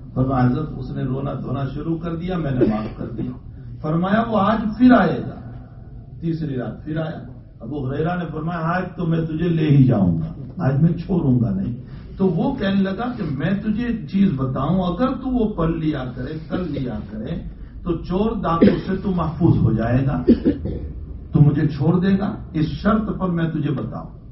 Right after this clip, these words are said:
تو کہا، "بالکل میں تجھے چھوڑ دوں گا، بتا دے وہ۔"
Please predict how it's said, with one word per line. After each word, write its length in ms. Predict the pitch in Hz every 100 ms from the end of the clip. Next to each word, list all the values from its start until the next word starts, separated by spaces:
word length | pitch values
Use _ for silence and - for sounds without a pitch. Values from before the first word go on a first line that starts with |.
| 127 - 139 -
تو 80 | -
کہا، 280 | - 123 135
"بالکل 300 | 185 214 247
میں 160 | 247 226
تجھے 300 | 214 202 -
چھوڑ 200 | 160 165
دوں 240 | 156 156
گا، 80 | 170
بتا 260 | 160 156 170 165
دے 60 |
وہ۔" 160 | 165